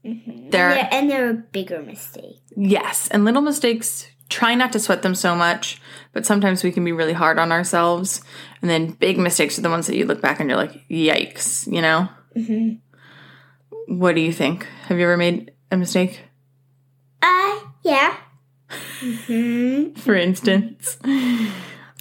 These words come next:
Speaker 1: A big mistake or a little mistake?
Speaker 2: Let's do both. First, let's do big mistake, and then let's do little mistake.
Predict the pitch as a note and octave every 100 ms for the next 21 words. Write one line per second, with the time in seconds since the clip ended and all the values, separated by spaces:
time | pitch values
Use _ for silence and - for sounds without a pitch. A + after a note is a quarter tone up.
0 | _ _ - B3 E4 E4 - E4+ - D4+
1 | D4 B3 A3+ G3+ F#3 F#3+ F#3+ - - -
2 | - - - - A3 A3 A#3+ A#3 G#3 -
3 | F#3 F#3+ G#3+ - G3 F3+ F3 E3+ F3+ F3
4 | E3 F3 E3 D3+ D3+ D#3+ - - - -
5 | - -